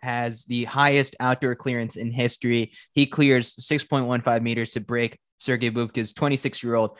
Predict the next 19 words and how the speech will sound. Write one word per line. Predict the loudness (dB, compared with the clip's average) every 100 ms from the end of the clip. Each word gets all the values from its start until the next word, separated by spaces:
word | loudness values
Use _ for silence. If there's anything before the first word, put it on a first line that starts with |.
| -20 _
outdoor | 0 2 2 2 2 0
best. | 0 0 0 -4 -14 _ _ _ _ _ 2
And | 6
then | 8
obviously | 8 6 4 2 2
last | 2 0 0 2 0 -4
year | -4 -2 0 -2 -4 _
is | -6 -4
a | -6
crowning | 0 4 4 2 0
moment | 0 -2 -2 -6 -10
for | -4 0 2 2 0 -4 _ -4
Mondo | 0 0 0 0 0
as | 0 -4 -4
he | -4 -4 -4 -6 _ _
wins | 0 2 4 2 -2
the | -2 0
Tokyo | 4 2 2 0
Olympics, | 0 -4 -2 -2 -4 -8